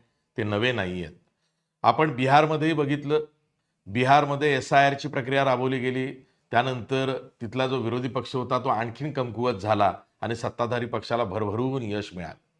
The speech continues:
आता पश्चिम बंगालमध्ये भाजपची सत्ता नाहीये, तिथे तृणमूल काँग्रेसची सत्ता आहे, ममता बॅनर्जी मुख्यमंत्री आहेत. तिथे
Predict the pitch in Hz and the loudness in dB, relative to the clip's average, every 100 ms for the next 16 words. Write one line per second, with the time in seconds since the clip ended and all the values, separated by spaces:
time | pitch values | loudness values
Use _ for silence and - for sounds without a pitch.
0 | _ _ _ _ _ _ _ _ _ _ | _ _ _ _ _ _ _ _ _ _
1 | _ - 120 - 165 170 165 - _ _ | _ 4 4 6 8 8 6 -4 _ _
2 | _ 127 127 - 190 170 165 160 160 151 | _ -2 -2 0 2 2 4 4 4 2
3 | 147 156 151 - - _ _ _ _ - | 2 2 2 -4 -18 _ _ _ _ -2
4 | 120 131 160 165 151 143 - 143 123 113 | 2 2 2 0 -2 0 2 2 2 -4
5 | 117 87 - _ 120 117 143 143 135 151 | -4 -8 -12 _ -6 0 0 0 -2 0
6 | 165 151 139 135 - 123 123 - 120 113 | 0 0 -2 -2 -6 -8 -6 0 2 2
7 | 113 117 143 139 135 135 131 - 131 127 | -2 0 0 0 -2 -4 -6 -6 -8 -6
8 | 107 98 76 _ _ _ _ _ _ _ | -6 -6 -8 _ _ _ _ _ _ _
9 | _ _ _ - 156 147 196 143 | _ _ _ -6 -4 4 6 6